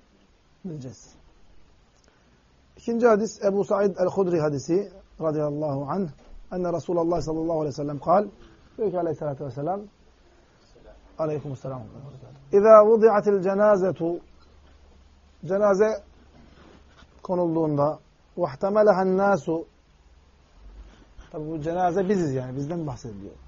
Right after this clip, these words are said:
Başkası değil o. Herkes şimdi değil mi? Bu cenaze konulduğunda dediğinde tabutun içinde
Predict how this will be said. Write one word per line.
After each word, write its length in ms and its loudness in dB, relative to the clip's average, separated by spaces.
Başkası 400 -10
değil 180 -6
o. 120 -12
Herkes 380 -10
şimdi 340 -10
değil 120 -8
mi? 260 -10
Bu 160 -10
cenaze 360 -8
konulduğunda 640 -8
dediğinde 460 -6
tabutun 380 -6
içinde 540 -8